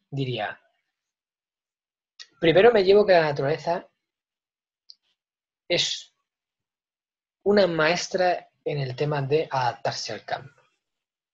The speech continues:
Siempre que ocurre algo, la naturaleza se adapta. Tarda un poco más o un poco menos, pero se adapta a ese cambio, sea cual sea el cambio. Siempre hay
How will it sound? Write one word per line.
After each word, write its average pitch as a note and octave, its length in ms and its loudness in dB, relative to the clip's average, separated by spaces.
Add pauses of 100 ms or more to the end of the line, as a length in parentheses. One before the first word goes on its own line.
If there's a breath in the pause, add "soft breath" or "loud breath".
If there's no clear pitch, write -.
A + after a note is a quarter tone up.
(1200 loud breath)
Siempre A3+ 580 4
que G3+ 120 6
ocurre F3 380 6
algo, F3+ 260 6
la C#3 100 2
naturaleza C3+ 600 0
se - 240 2
adapta. C#3+ 520 4 (640)
Tarda F3 280 8
un G3+ 80 -6
poco G3 220 4
más A#3 200 4
o G#3 40 4
un E3 100 -2
poco D#3 220 6
menos, B2 340 -6
pero C#3+ 160 0
se D3+ 140 0
adapta D3+ 380 4
a - 20 -4
ese A#2 180 -10
cambio, A#2 280 -12
sea F3+ 300 2
cual B2 220 0
sea C#3 220 -4
el A#2 100 -10
cambio. A2+ 320 -14
Siempre G#3+ 680 4 (800 soft breath)
hay G3 420 4